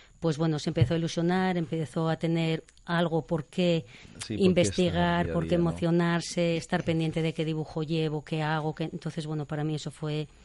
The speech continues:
Speaker 1: fue muy gratificante.
Speaker 2: Aparte de clases, eh, das terapias, por lo que veo,
Speaker 1: Hombre.
Speaker 2: entras dentro de la persona, la, se introducen, porque además que las manualidades tienes que estar muy centrado, con lo cual te
Speaker 1: Sí,
Speaker 2: evita
Speaker 1: yo, por
Speaker 2: poder
Speaker 1: ejemplo,
Speaker 2: pensar, ¿verdad?
Speaker 1: yo, por
Speaker 2: Sí.
Speaker 1: ejemplo, en las clases de talla tengo gente que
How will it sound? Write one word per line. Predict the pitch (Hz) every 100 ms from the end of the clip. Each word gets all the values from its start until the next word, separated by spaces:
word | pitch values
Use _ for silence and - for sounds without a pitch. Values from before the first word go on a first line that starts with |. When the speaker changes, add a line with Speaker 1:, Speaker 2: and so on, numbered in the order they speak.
| - - - -
Speaker 1:
fue | - 170
muy | 165 165
gratificante. | 151 156 156 95 -
Speaker 2:
Aparte | 156 123
de | 104 98
clases, | 98 95 - 104 - -
eh, | 90 87 85 87
das | 82 85
terapias, | - 85 85 - 95
por | - 87
lo | 80
que | 87
veo, | 87 90 92 95 - - - -
Speaker 1:
Hombre. | 202 196
Speaker 2:
entras | 175 87
dentro | 85
de | 90
la |
persona, | 85 87 98 92
la, | 90 90 -
se | -
introducen, | 90 90 95 113 - 95 87 82
porque | 82 80
además | 82 95 -
que | 80 64 65
las | 76 82
manualidades | 85 87 95 107 104 - - - -
tienes | 107 107
que |
estar | 95 95
muy | 98
centrado, | - - 143 120 - -
con | 80
lo | 80
cual | 90 92
te | 90
Speaker 1:
Sí, | 95
Speaker 2:
evita | 95
Speaker 1:
yo, | 90
por | 196
Speaker 2:
poder | 95
Speaker 1:
ejemplo, | 185 196 185 190
Speaker 2:
pensar, | 190
¿verdad? | - 190
Speaker 1:
yo, | 185
por | 202
Speaker 2:
Sí. |
Speaker 1:
ejemplo, | 196 202 180
en |
las | 160
clases | - 180 190
de | 190
talla | - 196 196
tengo | 190 175 175
gente | - 190 196 196
que | - 160 160 156 156